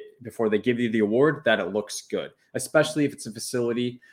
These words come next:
that they're not used to. If this is a facility that they're, they're used to, they've probably done events like this in the past, and they have an idea of what the different, uh, accommodations are around town. But this is just them giving themselves a little bit of leeway space in case you propose something new,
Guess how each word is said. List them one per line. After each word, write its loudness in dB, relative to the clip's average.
that 2
they're 6
not 0
used -4
to. 0
If 0
this -2
is -8
a 0
facility 0
that 0
they're, 2
they're 4
used -2
to, 2
they've 2
probably 2
done 0
events -2
like -4
this -10
in -4
the -8
past, 0
and 0
they 0
have -4
an -8
idea 0
of 0
what 2
the -2
different, -2
uh, -2
accommodations 0
are 0
around 2
town. -4
But -2
this 2
is -8
just -2
them 4
giving 4
themselves 2
a 0
little 2
bit 2
of -2
leeway 2
space 0
in -2
case -2
you -4
propose -2
something 0
new, 2